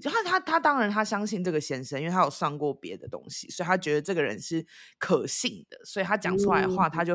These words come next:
Speaker 1: 相对更安心了。对，然后当然还有算就是我妹的一些事情，我也觉得，哦，真的很准。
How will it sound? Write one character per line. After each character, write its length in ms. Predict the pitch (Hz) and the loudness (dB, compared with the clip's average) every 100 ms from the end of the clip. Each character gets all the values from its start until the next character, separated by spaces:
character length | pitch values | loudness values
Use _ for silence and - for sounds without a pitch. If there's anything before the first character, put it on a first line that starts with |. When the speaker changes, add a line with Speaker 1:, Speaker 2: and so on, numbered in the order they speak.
| 165 - | -4 -10
Speaker 1:
相 340 | - 196 196 | 2 2 4
对 180 | 208 185 | 4 2
更 220 | 170 190 185 | 2 0 0
安 240 | 147 143 147 | -6 -6 -8
心 340 | - 117 95 123 | -10 -12 -14 -18
了。 120 | - _ _ | -20 _ _
对， 340 | 190 - - 160 | -4 -4 -12 -4
然 120 | 165 | -2
后 300 | 185 220 214 - - - - _ | 4 6 4 0 -18 -20 -20 _
当 160 | 247 | 8
然 80 | 226 | 8
还 140 | 214 226 | 6 6
有 100 | 202 | 6
算 340 | 233 214 190 | 4 4 4
就 120 | 190 | 0
是 200 | 180 185 160 | 0 0 2
我 160 | 151 | 0
妹 360 | 147 190 165 143 | 0 0 0 0
的 200 | 117 113 | -2 -4
一 60 | |
些 180 | 151 156 | -4 -4
事 260 | 151 - 135 | -2 -4 -6
情， 180 | - 151 | -8 -2
我 160 | 180 | 0
也 80 | 170 | 0
觉 200 | - 117 | -2 -10
得， 100 | - - | -8 -10
哦， 80 | 165 _ _ | -10 _ _
真 100 | 170 | -6
的 80 | 160 | -4
很 240 | 135 127 | -4 -8
准。 160 | - | -8